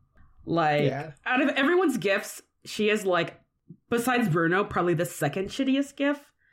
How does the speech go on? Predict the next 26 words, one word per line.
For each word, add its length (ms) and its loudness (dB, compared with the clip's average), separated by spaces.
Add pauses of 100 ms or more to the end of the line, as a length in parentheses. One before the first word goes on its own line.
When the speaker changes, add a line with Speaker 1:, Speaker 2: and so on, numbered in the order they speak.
(320)
Speaker 1:
And 220 2
so 260 2
I'm 180 2
like, 480 0 (800)
I'm 120 0
glad 160 2
you 60 -12
just 140 -6
got, 240 0
like, 120 0
a 60 0
hot 220 -2
dude. 300 -2 (160)
That's 180 -2
great. 360 -2
Good 120 -4
for 160 -10
you. 120 -2 (220)
<laughs> 100 0 (160)
You 340 0
deserve 640 -6 (380)
it. 100 -12 (420)
Speaker 2:
Yeah, 320 4
one 220 4
hundred 340 2
percent. 520 0